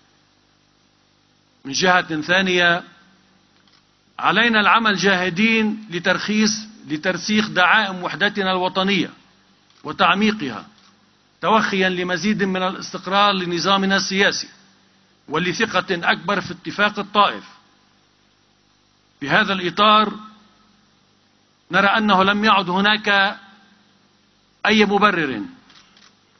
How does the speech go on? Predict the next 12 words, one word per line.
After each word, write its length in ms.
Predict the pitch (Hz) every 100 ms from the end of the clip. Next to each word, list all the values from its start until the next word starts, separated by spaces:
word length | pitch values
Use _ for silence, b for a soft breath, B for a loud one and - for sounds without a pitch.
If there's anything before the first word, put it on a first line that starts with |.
| _ _ _ 165
للتأخر 600 | 170 190 233 202 196 185
في 220 | 196 170
إقرار 420 | 175 185 202 208
قانون 420 | 208 175 196 214
جديد 480 | 185 185 175 214 175
للانتخابات 680 | 196 190 185 180 180 208 208
النيابية، 600 | 196 202 196 208 139 92 - _ _ _ _ - _ _ - _ - - _ _ _ - -
كما 360 | 196 208 185
إقرار 560 | 175 180 196 208 208 202 - - - -
قانون 300 | 180 196 214
استعادة 580 | 202 214 180 180 208 202
الجنسية، 640 | 202 175 202 - 196 139